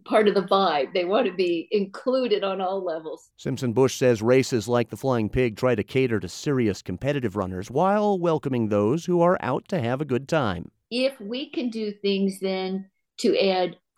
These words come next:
Speaker 1: fun to that sense of accomplishment, I think we have a better chance of helping you to achieve your personal goal and bring you back for another event.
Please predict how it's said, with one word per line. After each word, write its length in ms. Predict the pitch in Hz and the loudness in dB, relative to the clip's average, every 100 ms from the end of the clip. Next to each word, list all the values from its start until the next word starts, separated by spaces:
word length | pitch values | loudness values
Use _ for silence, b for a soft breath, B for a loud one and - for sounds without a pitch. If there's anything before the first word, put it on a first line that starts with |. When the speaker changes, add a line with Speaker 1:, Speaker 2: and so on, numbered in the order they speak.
| - | 2
Speaker 1:
fun 560 | 247 240 156 139 - - - | 4 4 0 -6 -14 -16 -12
to 100 | 170 | -10
that 280 | 175 - | -10 -12
sense 320 | - 185 170 180 | -6 -4 -2 -2
of 120 | 160 | -2
accomplishment, 840 | - 180 165 165 175 - 170 170 - _ _ _ | -2 0 0 0 -2 -2 -2 -2 -4 _ _ _
I 120 | - 220 | -2 0
think 180 | 220 | 0
we 120 | 214 214 | 2 2
have 120 | 196 | 2
a 40 | |
better 320 | 185 202 196 | 0 2 2
chance 480 | 196 - 190 185 190 | 0 -2 -4 -4 -2
of 180 | 170 156 - _ _ _ | -2 -2 -6 _ _ _
helping 320 | 220 226 262 | 0 0 0
you 120 | 233 233 | -4 -4
to 120 | 214 | -2
achieve 360 | 196 - 208 | -4 -4 -6
your 100 | 190 175 | -4 -4
personal 440 | 240 226 226 220 | -2 -4 -4 -8
goal 280 | 190 196 196 | -6 -4 -4
and 140 | 170 | -4
bring 200 | 175 196 | -4 -4
you 100 | 175 | -4
back 300 | 170 151 180 | -6 -6 -8
for 100 | - | -8
another 400 | 165 160 160 151 | -4 -2 2 4
event. 320 | 156 147 110 | 4 0 -4